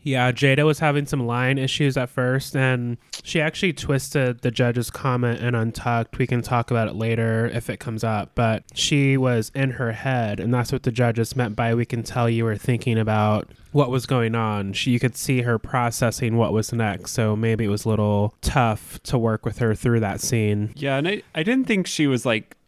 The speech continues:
Speaker 2: terrible either. It was more just, like, compared to everyone else, she wasn't as good, and you could tell she was kind of a little more robotic, but it, I didn't think, like, it was as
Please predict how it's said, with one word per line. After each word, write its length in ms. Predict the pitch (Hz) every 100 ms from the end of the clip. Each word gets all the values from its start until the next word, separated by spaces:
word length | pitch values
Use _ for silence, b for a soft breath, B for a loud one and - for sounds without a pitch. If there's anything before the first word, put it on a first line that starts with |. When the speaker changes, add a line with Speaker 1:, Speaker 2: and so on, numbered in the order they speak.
| -
Speaker 2:
terrible 540 | 117 123 139 117 110
either. 340 | 113 120 113 110
It 40 |
was 180 | 120 123
more 180 | 123 123
just, 320 | 120 - -
like, 380 | 117 110 - - b b b
compared 400 | - 131 120 123 127
to 100 | 120
everyone 360 | 113 113 110 -
else, 640 | 110 113 110 107 - - -
she 220 | - 117
wasn't 360 | 107 113 110 110
as 140 | 107
good, 480 | - 107 110 107 107
and 140 | 113
you 60 | 117
could 180 | 120 101
tell 320 | - 110 110
she 220 | - 117
was 240 | 110 98 - b b b
kind 200 | - 110
of 120 | 107
a 40 | 110
little 200 | 110 110
more 180 | 110
robotic, 840 | 107 107 - 98 104 120 151 147 -
but 120 | 120
it, 160 | 110 - _ _
I 120 | 117
didn't 280 | 127 165 139
think, 220 | 135 123 _ -
like, 200 | 113 -
it 120 | 110
was 260 | 110 - - _
as 300 | 113 101 -